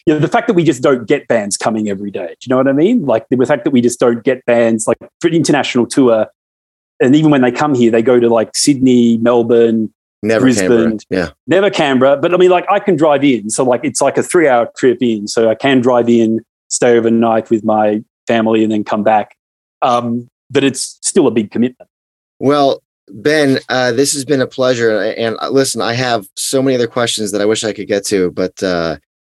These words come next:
Speaker 2: we'd be here for hours. And, uh,
Speaker 1: Yeah,
Speaker 2: people
Speaker 1: no
Speaker 2: would
Speaker 1: worries,
Speaker 2: be like,
Speaker 1: man.
Speaker 2: um, one star on the podcast. This was too
Speaker 1: <laughs>
Speaker 2: long.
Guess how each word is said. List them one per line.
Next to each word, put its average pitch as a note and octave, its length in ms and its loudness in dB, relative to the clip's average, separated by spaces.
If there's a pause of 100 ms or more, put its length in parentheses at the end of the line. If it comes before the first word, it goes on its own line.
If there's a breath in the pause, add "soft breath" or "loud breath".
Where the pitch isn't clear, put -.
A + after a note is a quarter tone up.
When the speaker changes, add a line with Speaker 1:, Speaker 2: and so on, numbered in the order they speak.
Speaker 2:
we'd A2+ 140 0
be F#2 80 0
here G#2+ 160 0
for - 160 -4
hours. F#2+ 520 -2
And, F#2+ 360 -4
uh, F#2 160 0
Speaker 1:
Yeah, D#3+ 80 4
Speaker 2:
people C3 60 2
Speaker 1:
no C3 120 2
Speaker 2:
would B2 80 4
Speaker 1:
worries, A2 140 0
Speaker 2:
be A#2 60 0
like, - 260 0
Speaker 1:
man. C3 180 -2
Speaker 2:
um, C#3 140 0 (260)
one D#3 380 0
star C#3+ 320 0
on C3+ 40 0
the B2 60 -4
podcast. A#2 720 -4
This C#3 240 -8
was D#3+ 180 0 (100)
too G#3 120 -2
Speaker 1:
<laughs> D3+ 80 0
Speaker 2:
long. C#3+ 560 -2